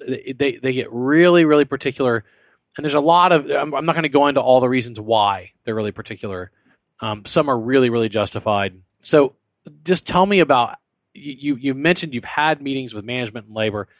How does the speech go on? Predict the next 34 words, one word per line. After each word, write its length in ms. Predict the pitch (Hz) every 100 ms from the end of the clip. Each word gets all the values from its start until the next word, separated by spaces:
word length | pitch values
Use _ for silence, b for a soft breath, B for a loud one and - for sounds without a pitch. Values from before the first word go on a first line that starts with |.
| b b b
I 20 |
wanna 180 | 151 202
hear 220 | 196 202
what, 300 | 190 151 -
what 200 | 143 127
labor 280 | 135 156 160
unions, 380 | 151 147 131 - _ _ _ _
when 160 | 160 160
they 140 | 139
first 480 | 110 - 202 214 -
walked 420 | 190 185 180 -
in, 180 | 180 147
they 100 | 127
were 120 | 123
probably 360 | - 170 185 165
ready 200 | 156 147
for 160 | 147
war. 360 | 123 101 87 117 -
I 80 | 139
imagine 380 | 139 147 143 143
they 100 | 131
were 120 | 113
bristled 520 | 104 135 139 147 131
and, 160 | 110 104
and 200 | 110 104
bound 340 | 127 131 131
up 180 | 127 -
and 120 | 110
ready 220 | 127 131
for 180 | 117 123
war. 300 | 113 120 104 _
What, 640 | 120 123 135 165 196 202 _ _
tell 160 | 180
me 140 | 180